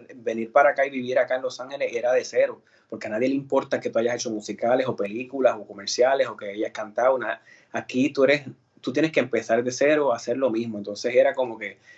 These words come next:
en esa habitación, la cama todavía no me ha llegado.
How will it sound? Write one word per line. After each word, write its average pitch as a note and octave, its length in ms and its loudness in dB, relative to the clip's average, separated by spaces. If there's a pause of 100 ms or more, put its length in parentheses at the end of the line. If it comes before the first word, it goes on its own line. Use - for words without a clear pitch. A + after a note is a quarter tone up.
(140)
en A2 180 -4
esa A#2+ 140 2
habitación, C#3 640 2
la A#2 120 -2
cama B2+ 300 0
todavía A#2+ 340 4
no A#2+ 80 -6
me A#2+ 120 -6
ha - 20 -2
llegado. C#3 680 2